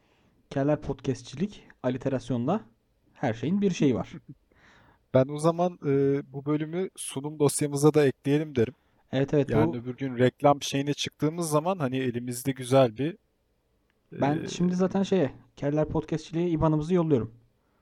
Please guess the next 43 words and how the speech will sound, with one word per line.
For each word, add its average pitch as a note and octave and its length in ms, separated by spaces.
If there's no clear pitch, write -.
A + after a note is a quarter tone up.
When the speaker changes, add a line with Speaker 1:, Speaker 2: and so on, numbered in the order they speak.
Speaker 2:
Tabii, A2+ 140
tabii, A#2+ 220
ona, G#2+ 360
e, G#2 100
o A#2 200
zaten A#2 400
kesin A2+ 360
Speaker 1:
Evet. G2 80
Speaker 2:
canım B2+ 300
ya. F2 120
Şimdi - 220
Speaker 1:
Kaç D#3 180
Speaker 2:
hemen - 100
Speaker 1:
saniye D3+ 280
konuştuk? C#3+ 440
Speaker 2:
gönder. E3 120
Speaker 1:
Onun, E3+ 340
e, B2 600
işte C#3 320
Speaker 2:
Çıktısını - 500
al D3+ 140
sen. E3 360
Speaker 1:
çarpı D3 440
X F#3 360
diye D#3+ 160
şey E3+ 120
yaparım C3+ 340
ben. A2 60
Speaker 2:
Tabii, A2+ 180
tabii. G#2 200
Tamam. C3 180
Speaker 1:
Direkt. - 160
Speaker 2:
Tamam. A2 120
Burada A#2 240
anlaştık. A2 600
Speaker 1:
Evet. G#2+ 160
Speaker 2:
O C#3 100
zaman G#3 300
ben A#3+ 220
bir G#3 60
sonrakinde D#3 640
hani C#3+ 220
ben F3+ 240